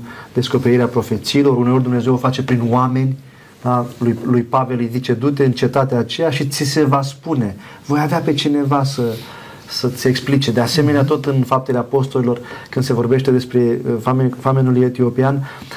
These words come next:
uh, când îl întreabă, Filip îl întreabă, "Înțelegi tu ce citești? Cum să înțeleg dacă nu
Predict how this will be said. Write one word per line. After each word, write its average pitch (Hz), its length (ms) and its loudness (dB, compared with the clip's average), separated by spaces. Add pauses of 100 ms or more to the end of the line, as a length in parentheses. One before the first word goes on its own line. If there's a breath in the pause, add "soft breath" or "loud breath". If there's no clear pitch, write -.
(120 loud breath)
uh, 131 100 2 (480)
când 127 180 0
îl 120 80 4
întreabă, 123 760 2
Filip 135 380 0
îl 127 60 2
întreabă, 123 560 2 (280 loud breath)
"Înțelegi 131 560 2
tu 131 200 -6
ce - 140 -4
citești? 135 420 -2
Cum 160 200 -4
să 147 160 -2
înțeleg 131 480 0
dacă 123 280 0
nu 131 340 0